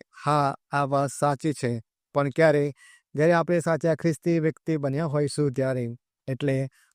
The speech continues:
આપણા જીવનમાં અંધકારનો કોઈ સવાલ આવતો જ નથી, તેનું કોઈ સ્થાન જ નથી આપણા જીવનમાં.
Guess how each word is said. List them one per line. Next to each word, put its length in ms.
આપણા 320
જીવનમાં 480
અંધકારનો 420
કોઈ 220
સવાલ 400
આવતો 340
જ 40
નથી, 460
તેનું 200
કોઈ 180
સ્થાન 420
જ 60
નથી 580
આપણા 360
જીવનમાં. 600